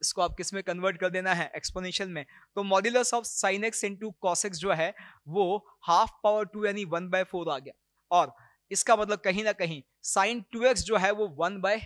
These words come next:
eight आ जाता है, नहीं, sin टू एक्स one by two आ गया,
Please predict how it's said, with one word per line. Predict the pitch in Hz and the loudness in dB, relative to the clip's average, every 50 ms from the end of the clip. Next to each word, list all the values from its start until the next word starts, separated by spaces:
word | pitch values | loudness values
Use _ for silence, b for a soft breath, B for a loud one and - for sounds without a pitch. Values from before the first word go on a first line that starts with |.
| - _ - | -10 _ -6
eight | 185 185 175 175 | -6 -6 -4 -4
आ | 170 147 | -6 -6
जाता | 143 139 - - 139 | -6 -8 -10 -12 -14
है, | 131 147 _ _ - | -14 -16 _ _ -6
नहीं, | 175 143 120 _ _ _ _ _ - | -6 -6 -6 _ _ _ _ _ -6
sin | - 170 180 196 202 | -2 -2 0 -2 -2
टू | 185 196 | -2 -2
एक्स | - 151 - | -2 -2 -2
one | 170 151 156 147 | -4 -6 -2 -2
by | 175 196 - - | -2 -2 -2 -2
two | 185 160 | -2 -2
आ | 135 127 | -4 -4
गया, | 131 123 | -6 -12